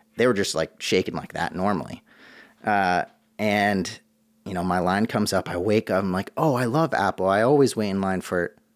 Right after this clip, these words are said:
<laughs> completely blanked. And I just sat there for a second. "I, I love Apple. I always wait for their"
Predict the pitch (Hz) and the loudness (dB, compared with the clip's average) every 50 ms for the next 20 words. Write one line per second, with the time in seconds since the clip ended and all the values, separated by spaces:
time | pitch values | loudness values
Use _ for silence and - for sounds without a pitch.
0 | _ _ _ _ _ _ _ _ _ _ _ _ _ _ - - 302 - - 494 | _ _ _ _ _ _ _ _ _ _ _ _ _ _ 0 0 0 2 2 0
1 | - - - - 659 - - _ _ _ _ _ - - - - - _ _ _ | 0 0 -6 -16 -18 -20 -20 _ _ _ _ _ -20 -20 -20 -20 -20 _ _ _
2 | - - - - _ - - - - - 101 - - - - 110 - - - 95 | -18 -18 -18 -18 _ -20 -20 -10 -8 -6 -6 -6 -6 -6 -6 -6 -4 -6 -8 -8
3 | 87 - 90 80 71 73 65 - - - - - - - - - 101 101 104 101 | -8 -6 -4 -4 -4 -4 -6 -10 -14 -20 -20 -20 -18 -12 -4 -2 0 2 2 0
4 | - - - 95 98 - 101 90 - - 95 95 - - - 95 - - 101 98 | 0 0 0 -2 0 -2 -4 -6 -4 -4 -4 -4 -4 -2 -4 -4 -4 -4 -8 -10
5 | - - - - - - - _ _ _ _ _ _ _ _ _ _ _ _ _ | -10 -12 -16 -20 -20 -20 -20 _ _ _ _ _ _ _ _ _ _ _ _ _
6 | _ _ _ _ _ _ - - _ _ _ _ _ _ _ _ _ _ _ _ | _ _ _ _ _ _ -20 -20 _ _ _ _ _ _ _ _ _ _ _ _
7 | - - 139 131 127 131 - 120 127 117 117 131 185 190 139 117 101 101 - 107 | -4 -2 0 2 2 2 2 2 2 2 4 4 4 4 4 2 2 2 2 4
8 | 101 107 110 117 143 165 165 151 131 113 - - - - 117 110 107 - - 110 | 4 6 6 6 6 6 6 6 6 4 2 -2 0 2 4 4 4 2 2 2
9 | 101 101 98 95 - | 4 4 4 2 0